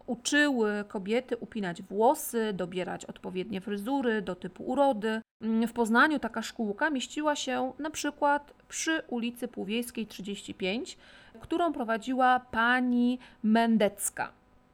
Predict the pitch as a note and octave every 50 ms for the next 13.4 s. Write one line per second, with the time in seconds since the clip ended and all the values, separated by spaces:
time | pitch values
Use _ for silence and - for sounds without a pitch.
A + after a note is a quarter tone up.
0 | _ _ _ - G3 F#3 G#3+ A3+ C4+ C4 - - A#3+ A3+ A#3 G#3 - G3 F#3+ F#3+
1 | F#3+ G3+ G3+ G#3 G3 F#3+ F#3+ G#3 B3 C#4+ - - - - - A3 B3 C4 C4+ C4+
2 | A#3+ B3 A#3+ A#3+ B3 B3+ B3 A3+ G3+ A3+ A#3 C4 B3+ C4 - - A#3+ A#3 A3+ A3
3 | A3+ A#3 B3+ B3+ - A#3 G3+ G3+ F3+ F#3+ F#3 - - G3 F#3 F3+ F#3 - - G#3+
4 | G#3 G3 G#3 G#3 G3 G3+ - - F#3+ - - G3 - - G#3 G3+ G#3 G3 F#3 -
5 | - - G#3 C4 C#4 - - - - B3+ B3+ B3 - - - - B3 A3+ A3+ F#3
6 | G3+ A3 B3 C4+ C4 - - - - D#4 D#4+ E4+ E4+ - - - _ _ _ A#3+
7 | B3+ C4 C4+ C4 C4 C4 B3+ B3+ C4 B3 - - - - - A3+ G3+ F#3 F3+ -
8 | - - - - _ _ _ G#3 G#3 A3 A3 - - A3+ G3 - C4+ D4+ D#4 C#4
9 | A#3 A3+ G3+ - G#3+ G3+ - G#3 F#3 F#3 F#3 F3+ F#3 F#3 G#3 B3+ D4 D#4+ - -
10 | - - - - F#3 G3+ A3+ A#3+ B3+ C4+ D4 D#4+ E4 D#4 - - - G#3+ G3 F#3+
11 | G3 G#3+ A#3+ A#3+ - C#4 B3+ B3 A3 F#3 F3 G#3 G3 F#3+ F#3+ F#3+ F#3 F#3 G3+ F#3+
12 | G3 G3 - - - - - _ _ _ _ _ _ - - _ - C4 C#4+ D4+
13 | D4 A3+ G3+ F#3+ G3+ A3+ D4